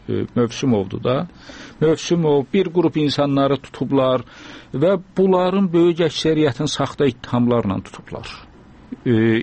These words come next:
ikinci bir tərəfdən, xüsusilə, e, e, son bu müzakirələrdə, e, mən hiss etdim ki, e, sosial şəbəkələr tədricən hakimiyyət üçün baş ağrısına çevrilir.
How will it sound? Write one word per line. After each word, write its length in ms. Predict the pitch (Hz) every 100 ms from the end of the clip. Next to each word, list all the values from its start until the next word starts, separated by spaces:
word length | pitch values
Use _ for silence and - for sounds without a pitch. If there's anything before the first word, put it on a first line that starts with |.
| -
ikinci 400 | - 220 196 233 185
bir 120 | 131
tərəfdən, 640 | - 113 104 - 107 95 - - - - - - -
xüsusilə, 640 | - - 175 - 190 170
e, 260 | 143 143 131
e, 440 | 131 - 135 139
son 420 | - - 151 147 123
bu 120 | 131 139 - 123
müzakirələrdə, 1200 | 110 120 120 123 117 - 120 117 117 113 104 131 135 135 - - - - - -
e, 220 | 113 120
mən 440 | 123 135 160 170
hiss 440 | 151 127 180 - -
etdim 500 | 139 - - 156 151
ki, 280 | - 214 180 104 95 - - - - - - -
e, 140 | - 117 120 117 123
sosial 840 | - - 165 151 - 160 185 196
şəbəkələr 880 | - 139 123 117 - 117 117 107 101
tədricən 840 | - 135 123 131 185 185 160 147 123
hakimiyyət 720 | 131 127 - 131 135 139 -
üçün 160 | 127 120
baş 220 | 127 -
ağrısına 540 | 123 117 110 - 127
çevrilir. 760 | 120 - 190 143 87 85 - -